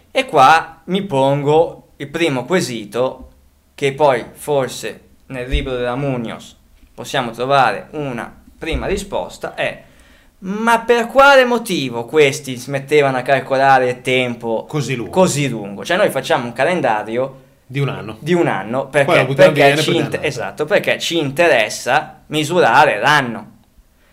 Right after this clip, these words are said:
Speaker 1: E non mi si venga a dire che le popolazioni antiche ragionavano in maniera diversa perché non conosciamo come ragionavano loro, quindi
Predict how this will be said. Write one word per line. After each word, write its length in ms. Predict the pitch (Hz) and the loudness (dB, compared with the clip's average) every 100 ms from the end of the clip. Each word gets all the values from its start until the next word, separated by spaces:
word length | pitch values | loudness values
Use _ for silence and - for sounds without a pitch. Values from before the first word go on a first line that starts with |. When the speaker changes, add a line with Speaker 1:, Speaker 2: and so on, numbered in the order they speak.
| _ _ _ _ | _ _ _ _
Speaker 1:
E 100 | 165 | -4
non 140 | 208 | -2
mi 80 | 220 | 0
si 140 | - 170 | 0 2
venga 260 | 208 185 | 4 6
a 20 | 156 | 4
dire 340 | 156 156 139 | 2 0 0
che 220 | 139 147 | 2 2
le 80 | 147 | 4
popolazioni 600 | 139 131 147 135 - 156 | 2 -2 0 0 2 0
antiche 400 | 139 123 143 151 | 0 -2 -6 -2
ragionavano 500 | 131 127 127 135 147 139 | 0 0 0 2 2 0
in 60 | |
maniera 300 | 120 123 143 | -2 0 0
diversa 600 | 127 113 123 147 143 160 | 0 4 8 8 8 4
perché 280 | - 120 135 | 0 0 0
non 140 | 127 123 | 0 -4
conosciamo 560 | 123 120 - 135 139 | -6 -4 0 2 2
come 220 | 131 123 | -2 -2
ragionavano 600 | 123 117 113 127 135 123 113 | 0 0 -2 2 2 2 0
loro, 360 | 131 147 143 | 4 6 6
quindi 220 | 120 127 | 2 -4